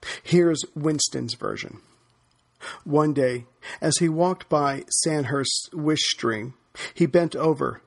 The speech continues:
to pick up a stick. Sadly, his cadet uniform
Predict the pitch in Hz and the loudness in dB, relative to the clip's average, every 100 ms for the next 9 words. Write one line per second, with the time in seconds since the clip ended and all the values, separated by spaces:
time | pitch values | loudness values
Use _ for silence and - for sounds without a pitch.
0 | - 147 147 131 123 117 - 131 - - | -10 -6 -4 -4 -4 -4 -2 -4 -6 -14
1 | _ _ - - - - 165 165 156 160 | _ _ -18 -16 -2 2 2 2 0 -2
2 | - _ _ 180 165 - 143 170 165 156 | -4 _ _ 0 0 0 2 2 2 -4
3 | 135 - 131 120 | -4 -4 -6 -6